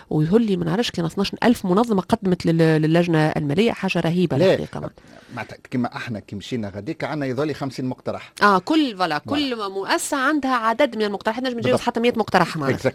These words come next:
Speaker 1: ال-، ال-، ال-، الفكرة اللي طرحتها قبل الفلاش بوكس بالضبط، قلت: "هل اليوم ندوركم انتوما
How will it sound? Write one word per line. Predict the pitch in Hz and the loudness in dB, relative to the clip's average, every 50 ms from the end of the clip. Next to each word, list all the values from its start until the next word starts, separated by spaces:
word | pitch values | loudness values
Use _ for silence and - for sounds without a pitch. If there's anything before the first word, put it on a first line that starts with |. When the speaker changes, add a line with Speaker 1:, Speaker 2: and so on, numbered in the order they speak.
| - - - - - - - - - - - | -4 -14 -16 -14 -14 -16 -16 -18 -14 -4 2
Speaker 1:
ال-، | 233 269 294 294 285 277 | 4 6 8 8 10 10
ال-، | 269 254 247 247 240 233 | 10 8 8 6 4 2
ال-، | - - | 2 0
الفكرة | 196 202 190 190 - 392 466 - 392 339 | 0 0 0 2 2 2 2 4 4 4
اللي | 254 220 | 4 4
طرحتها | - 254 269 - - 214 | 2 0 -2 0 -2 -6
قبل | - - 196 277 403 440 381 269 | -4 4 6 8 10 10 10 8
الفلاش | 202 175 170 - 185 180 - | 8 4 0 -2 -4 -6 -4
بوكس | 180 185 - - | -6 -8 -8 -8
بالضبط، | - 156 208 277 - - | -8 -4 -4 -4 -4 0
قلت: | - 339 330 - - - - - - - | 0 0 0 0 -4 -20 -20 -20 -18 -6
"هل | - 262 381 508 392 | 2 6 10 10 10
اليوم | 226 240 254 220 196 | 10 8 4 2 2
ندوركم | 185 175 190 226 220 185 - - 147 147 | 4 6 8 8 8 6 6 2 -2 -4
انتوما | 143 - 202 196 170 147 139 | -2 2 2 4 4 4 2